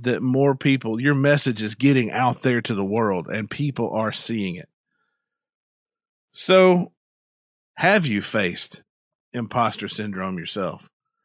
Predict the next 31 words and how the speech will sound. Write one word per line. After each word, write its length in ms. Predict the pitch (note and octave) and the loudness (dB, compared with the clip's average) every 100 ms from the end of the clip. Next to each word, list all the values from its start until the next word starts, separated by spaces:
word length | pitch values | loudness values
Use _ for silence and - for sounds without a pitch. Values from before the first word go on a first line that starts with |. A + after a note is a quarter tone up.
| _ _ _ _ | _ _ _ _
Have 160 | B2 | -4
you 120 | C#3 E3 | 2 4
ever 140 | D#3+ | 2
felt 260 | - E3 C#3 | 4 2 4
like 160 | D3 | 0
a 60 | A2 | -2
fraud 540 | - C3+ D3 D#3 D3+ C#3 - _ | -2 4 6 8 6 0 -10 _
when 240 | G2+ C3 | -6 -4
you're 80 | B2 | -2
putting 300 | - D3+ C#3 | 2 2 2
out 200 | C#3 G2+ | -2 -4
content 640 | D3 C3+ C3 C#3 C3+ A#2 | -4 -4 -4 -2 -4 -6
or 440 | - G#2+ G#2 G2 - | -6 -4 -4 -4 -8
in 220 | - C#3+ | -4 0
your 160 | C#3+ C3+ | 2 2
business, 580 | B2+ C3+ B2+ B2 A#2+ - | 4 2 2 -4 -6 -6
or 340 | G#2+ G2 F#2+ - _ _ _ _ | -4 -4 -6 -14 _ _ _ _
do 60 | - | -8
you, 200 | G#2 F#2 - | -4 -4 -4
are 140 | A#2 | -4
you 380 | B2 C3 B2 A2+ | 0 0 0 0
ever 280 | C#3+ C#3 B2+ | 0 0 -2
afraid 420 | A#2+ C#3 C#3 A#2+ | -2 -2 -2 -2
that 160 | G2 | -6
you're 100 | A#2+ | -8
just 160 | A#2 A2 | -6 -6
gonna 140 | D3 | -4
get 180 | A#2+ A#2+ | -6 -8
found 440 | - B2 B2+ A#2+ A2 | -8 -6 -4 -4 -2
out, 320 | A2 A#2+ - | -2 -2 -6
that, 160 | F#2 | -12